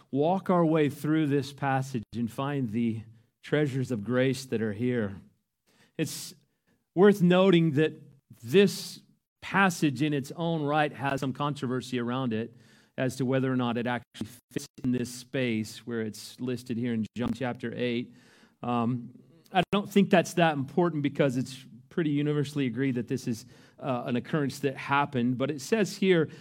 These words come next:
that in the midst of a controversy amongst the religious rulers who wanted to arrest Jesus, they had, in the previous chapter, sent officers to arrest Jesus. And when they heard him,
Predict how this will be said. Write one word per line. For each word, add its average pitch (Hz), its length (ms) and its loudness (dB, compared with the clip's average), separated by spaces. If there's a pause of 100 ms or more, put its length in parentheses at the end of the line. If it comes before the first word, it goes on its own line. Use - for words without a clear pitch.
(160)
that 170 120 2
in 170 120 4
the 165 80 4
midst 202 440 4
of 165 540 2
a 160 80 -4
controversy 139 960 0
amongst 143 380 -4 (180)
the - 80 2
religious 165 680 4
rulers 151 440 2
who 139 80 0
wanted 165 300 0
to 151 140 0
arrest 156 420 0
Jesus, 131 320 -2
they 147 140 -2
had, 139 200 0 (180)
in 143 180 0
the 139 80 -2
previous 170 500 2
chapter, 180 420 0
sent 185 340 -4 (380)
officers 160 680 4 (120)
to 156 200 0
arrest 190 400 0
Jesus. 151 520 0
And 143 120 -2
when 160 140 0
they 156 140 0
heard 175 280 4
him, 135 400 0